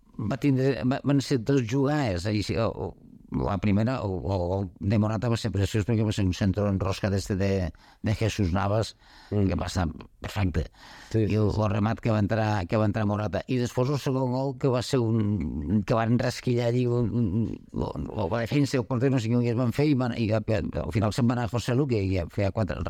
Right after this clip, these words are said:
Speaker 1: un rato que, no sé si és la primera jugada que, la primera pilota que toqués.
Speaker 2: Sí, sí.
Speaker 1: I, i va to-, i va, va centrar, i este del, de l'Atlètic, que debutava, també, vaig mentir, eh? Els, els debutants solen, solen marcar. I no sé si la va fer,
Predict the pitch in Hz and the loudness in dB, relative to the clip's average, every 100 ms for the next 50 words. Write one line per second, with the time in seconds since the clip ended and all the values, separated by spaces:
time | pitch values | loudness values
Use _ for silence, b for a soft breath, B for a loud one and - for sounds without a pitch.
0 | - - - 95 92 117 113 113 107 92 | -6 -6 -4 -2 -2 -4 -4 -2 0 0
1 | 98 110 107 117 117 117 113 113 107 110 | 0 -2 0 0 0 2 2 0 0 0
2 | 95 110 104 B B - 117 113 101 117 | 0 -2 -2 B B -2 0 0 0 0
3 | 120 110 113 104 92 - B B B - | 0 0 0 -2 -4 -10 B B B -4
4 | 104 90 90 92 127 117 104 117 120 - | -2 0 0 2 2 2 0 0 0 2
5 | 113 110 110 110 107 104 98 92 - - | 2 2 0 0 -2 0 -2 -2 -4 -8
6 | 87 120 - 120 107 123 123 131 131 123 | -4 -4 -2 -2 0 0 -2 0 0 0
7 | - 120 117 113 110 107 104 117 113 113 | -2 -2 0 0 0 0 -2 0 0 0
8 | 117 131 123 92 85 95 107 120 123 - | -2 -2 -2 -2 -2 0 0 0 -4 -8
9 | - 107 107 113 101 90 92 101 95 104 | -10 -2 0 0 0 0 2 2 2 0
10 | 92 113 98 98 85 101 98 107 101 110 | 0 0 0 -4 -4 -4 -2 0 0 0
11 | 117 - 120 113 104 - b b - - | -2 0 0 2 0 -4 b b -8 0
12 | 110 110 107 101 110 107 - B B B | 2 4 2 2 0 -2 -4 B B B
13 | B 113 127 135 143 143 139 135 135 - | B 2 2 2 0 0 0 0 -2 0
14 | 113 | -2